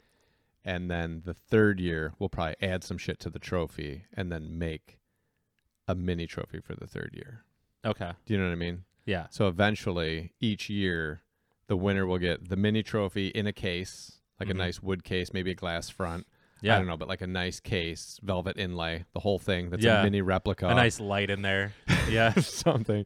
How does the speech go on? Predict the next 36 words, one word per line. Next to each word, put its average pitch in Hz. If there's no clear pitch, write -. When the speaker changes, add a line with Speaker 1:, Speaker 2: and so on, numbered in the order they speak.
Speaker 2:
Yeah. 117
Speaker 1:
And 131
it'll 120
be 104
a 98
mini 107
replica 98
of 95
the 98
big 98
trophy. 87
And 98
then 95
whatever 95
money 95
is 80
left 87
from 92
creating 92
the 82
mini 98
trophy 80
and 92
the 87
Speaker 2:
Mm-hmm. 87
Speaker 1:
case 85
will 107
get 95
kicked, 95
kicked -
into 90
adding 87
stuff 82
to 90
the -
trophy. -